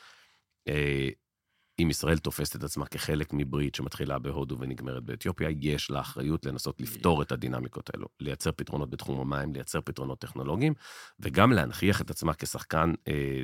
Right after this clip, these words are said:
דיפלומטי ושחקן גם צבאי, אם צריך, במקומות האלה. ולכן, בוא ניקח את טורקיה, רק נסמן רגע איזשהו, אה, מתווה, ונגיע לשנת השבעים ושבע של ישראל.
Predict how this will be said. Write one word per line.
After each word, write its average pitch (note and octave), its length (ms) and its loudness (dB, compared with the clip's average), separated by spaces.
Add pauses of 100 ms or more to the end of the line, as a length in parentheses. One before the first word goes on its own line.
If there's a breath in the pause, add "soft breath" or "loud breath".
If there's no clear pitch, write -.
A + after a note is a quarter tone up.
דיפלומטי C#2+ 760 0
ושחקן F#2 520 0
גם F2+ 200 4
צבאי, D2 500 0
אם E2+ 80 2
צריך, A2 400 2 (360 loud breath)
במקומות D2 540 2
האלה. G#1+ 260 -4
ולכן, F#2+ 420 4 (400 soft breath)
בוא E2 160 6
ניקח F2 260 4
את - 80 -6
טורקיה, C#2+ 320 -2
רק C#2 160 -2
נסמן F2 460 6
רגע D#2+ 200 2
איזשהו, C#2+ 680 -4
אה, D2 180 -2
מתווה, F2 360 4 (640 loud breath)
ונגיע D2+ 340 0
לשנת C#2+ 400 -2
השבעים C#2 560 -4
ושבע C#2 220 -4
של C2 160 -6
ישראל. D2 380 -2